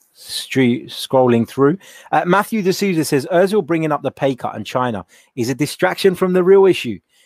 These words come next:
He's another footballer on big wages that a club can't find a buyer for, and therefore both parties are stuck with each other." Was it an, a, a mistake giving him such a lucrative contract?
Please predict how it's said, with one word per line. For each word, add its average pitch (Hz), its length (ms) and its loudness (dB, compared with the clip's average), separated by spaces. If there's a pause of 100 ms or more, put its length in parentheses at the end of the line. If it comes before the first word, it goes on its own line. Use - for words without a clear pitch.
(100)
He's 120 180 -6
another 151 300 -2
footballer 135 520 -6 (100)
on 104 260 -10
big 143 240 -2
wages 120 500 -4 (240)
that 113 140 0
a 110 40 0
club 147 400 0
can't 147 300 0
find 127 300 -2
a 113 40 -6
buyer 113 360 0
for, 98 260 -10 (280)
and 104 180 -6
therefore 117 440 -4
both 117 340 -6
parties 110 460 -4 (120)
are 98 160 -2
stuck - 440 -6
with 104 140 -8
each 104 220 -8
other." 87 160 -8 (600)
Was 175 260 4
it 208 100 4
an, 165 160 4
a, 147 380 -2
a 135 80 -4
mistake 135 580 0
giving 131 260 -2
him 117 120 -2
such - 240 -6
a 135 60 -2
lucrative 120 640 -4
contract? 113 540 -4